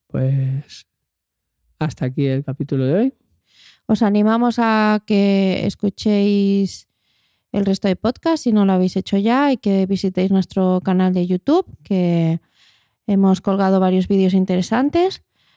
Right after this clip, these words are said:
Speaker 2: eh, uno de ellos de barniz invisible, ¿verdad?
Speaker 1: Sí.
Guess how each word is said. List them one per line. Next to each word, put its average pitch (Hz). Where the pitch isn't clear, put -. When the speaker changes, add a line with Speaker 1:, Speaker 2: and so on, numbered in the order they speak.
Speaker 2:
eh, 208
uno 196
de 196
ellos 196
de 185
barniz 185
invisible, 226
¿verdad? 269
Speaker 1:
Sí. 139